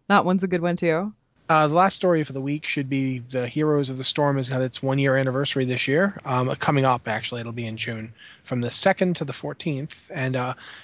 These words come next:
Speaker 2: in addition to various, uh, s-, various things going on sale,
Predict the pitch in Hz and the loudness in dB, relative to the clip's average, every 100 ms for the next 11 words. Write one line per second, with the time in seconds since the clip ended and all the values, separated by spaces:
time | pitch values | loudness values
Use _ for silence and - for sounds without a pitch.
0 | - - 220 196 190 214 - 156 151 156 | 0 6 8 6 4 2 2 2 4 4
1 | 156 139 160 143 135 123 - - - 147 | 4 2 4 6 4 0 -10 -14 -4 -2
2 | 143 127 - - - _ _ _ _ 151 | 0 -2 -2 -2 -6 _ _ _ _ -4
3 | 139 147 131 127 123 - 147 135 131 | -2 -2 -2 -2 -2 0 2 2 0